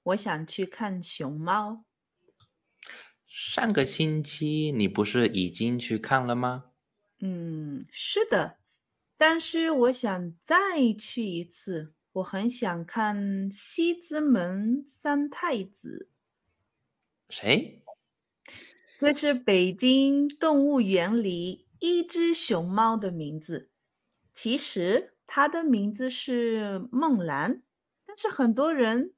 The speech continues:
Speaker 1: 叫它西直门三太子。
Speaker 2: 那你想再看一次？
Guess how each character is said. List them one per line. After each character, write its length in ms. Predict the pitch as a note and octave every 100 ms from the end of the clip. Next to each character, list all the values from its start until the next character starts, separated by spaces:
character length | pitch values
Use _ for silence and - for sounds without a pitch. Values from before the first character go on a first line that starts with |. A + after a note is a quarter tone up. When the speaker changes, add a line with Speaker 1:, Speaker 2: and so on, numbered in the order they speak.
| _
Speaker 1:
叫 260 | - C#4 A#3+
它 340 | A#3+ C4+ B3+
西 360 | B3+ - - D4+
直 260 | D4+ D#4+ C#4+
门 420 | A3+ E3+ F#3+ G3
三 360 | - B3 A#3
太 280 | B3 C4 A#3
子。 360 | E3 _ - - _ _ _ _ _ _ - - - _ -
Speaker 2:
那 280 | A2 A#2 A2+
你 160 | A2
想 340 | A#2 A#2 F#2+ F#2+
再 360 | - C#3+ B2
看 360 | G#2+ - C3+ A#2+
一 160 | F#2+ C#3
次？ 460 | - C3+ A2+ -